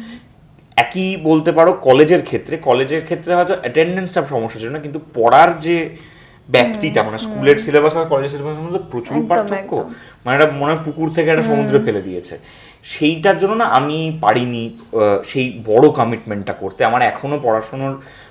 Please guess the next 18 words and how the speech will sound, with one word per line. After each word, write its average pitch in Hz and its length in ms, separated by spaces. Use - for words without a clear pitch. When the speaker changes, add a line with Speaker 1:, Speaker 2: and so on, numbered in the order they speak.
Speaker 1:
প্রতি 135 220
যে 143 120
কমিটমেন্টটা, 120 640
বা 110 100
আমার 107 280
সত্যি 156 260
কথা 160 140
বলতে 185 140
আমার 165 120
পড়াশোনা 139 340
নিয়ে 143 140
একটা 135 200
কাজ 120 200
করার 123 260
ইচ্ছেও 120 320
আছে 113 180
এবং 117 160
আমি 110 220